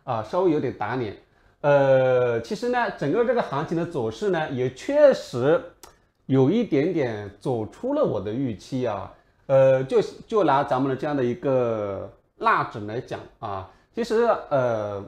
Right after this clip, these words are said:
嗯，呃，打脸啊，是吧？就是这个市场啊，对错啊，都是常事啊，是吧？我们做交易也是一样啊，也会有做的对的时候，也会有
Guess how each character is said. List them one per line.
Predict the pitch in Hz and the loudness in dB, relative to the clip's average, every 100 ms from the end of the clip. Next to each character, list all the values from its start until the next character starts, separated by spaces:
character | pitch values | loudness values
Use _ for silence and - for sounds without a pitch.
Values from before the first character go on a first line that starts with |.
| - | -14
嗯， | 131 117 110 110 110 - _ _ _ _ _ _ _ | -10 -8 -6 -8 -10 -16 _ _ _ _ _ _ _
呃， | 135 127 123 120 117 | 0 2 2 0 -4
打 | - 139 | -2 0
脸 | 233 165 92 | 0 0 -4
啊， | 113 113 | -6 -6
是 | 147 | -2
吧？ | 135 - - | -4 -4 -8
就 | 165 | -8
是 | 175 | -6
这 | 202 | -6
个 | 196 | -6
市 | - 220 | -6 -10
场 | - 120 | -10 -10
啊， | 214 107 - | -10 -10 -10
对 | 240 208 | -8 -8
错 | - 240 160 | -4 0 2
啊， | 101 90 - | 0 -4 -10
都 | 156 | -10
是 | 160 180 135 117 101 | -6 -4 -2 -4 -6
常 | - 117 | -10 -10
事 | - 196 - _ _ _ | -8 -10 -10 _ _ _
啊， | 120 110 | -10 -8
是 | 160 | -6
吧？ | 143 135 - | -6 -6 -10
我 | 135 | -6
们 | 131 139 135 139 | -4 -2 -4 -4
做 | 202 | -4
交 | 185 196 262 | -2 -2 0
易 | |
也 | 196 | -2
是 | 123 139 | -4 -6
一 | 110 | -4
样 | 147 139 - _ - | -4 -6 -12 _ -6
啊， | 117 113 | -4 -2
也 | 110 117 | -2 -6
会 | - 226 175 131 117 | -4 0 0 -2 -4
有 | 107 104 | -6 -6
做 | 101 180 | -4 -6
的 | 156 | -6
对 | 247 | -8
的 | 190 | -8
时 | - 117 | -8 -6
候， | 139 117 | -6 -6
也 | 123 107 | -6 -8
会 | 147 | -6
有 | 131 | -6